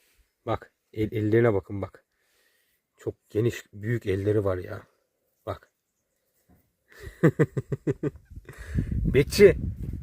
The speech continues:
Ne yapıyorsun kızım? Asayiş Berke var mı? He? Var mı vukuat? Bekçinin ellerine baksanıza bak. At gibi toynakları var ya. Bak, bak, bak.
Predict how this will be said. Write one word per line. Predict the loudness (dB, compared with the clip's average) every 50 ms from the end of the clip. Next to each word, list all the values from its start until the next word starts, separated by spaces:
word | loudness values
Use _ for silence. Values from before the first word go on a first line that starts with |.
| -16 -18 -20 -18 -16 -16 -16 -14 -6 -2
Ne | 0
yapıyorsun | 0 0 0 0 -2 -2 0 0 -2 0
kızım? | -2 -2 -4 -6 -8 -10 _ _ _ _ -20 -20 -20 -20 -20 _ -20 -20 _ _ _ _ _ _ _ -6
Asayiş | 2 4 4 6 8 6 6 6 4 4
Berke | 2 2 4 4 4
var | 4 4
mı? | 4 4 0 -2 -4 _ _ _ _ _ _ _ _ _ _ _ _
He? | 0 2 4 4 2 0 _ -20 -20 -20 -16 -14 -14 -12 -12 -8 0
Var | 4 6 6
mı | 6 6 2
vukuat? | 0 2 2 2 2 0 -8 -20 -20 -20 -20 -20 -20 -20 -20 -20 -20 -20 -20 -20 -20 -20 -18 -18 -18 -18 -16 -14 -14 -12 -12 -12 -14 -16 -20 -20 -20 -20 _ _ -10 -10
Bekçinin | -10 -8 -8 -6 -4 -2
ellerine | 0 0 2 2 2 2 2 0
baksanıza | 0 -2 -2 -2 -2 0 0 2 0 2
bak. | 2 0 -2 -4 -8 -14 -14 -16 -16 -18 -20 -20 -20 _ _ -20 -20 -20 -20 -20 -18 -16 -16 -16 -16 -18 _ -2
At | 0 0 0 0 -2
gibi | -6 -4 -4 -2
toynakları | 0 2 4 4 4 2 2 2 4 6 6
var | 6 6 4
ya. | 4 2 2 0 -4 -10 _ _ _ _ _ -2
Bak, | -2 -2 0 0
bak, | -2 -2 0 0
bak. | -2 -2 -2 -4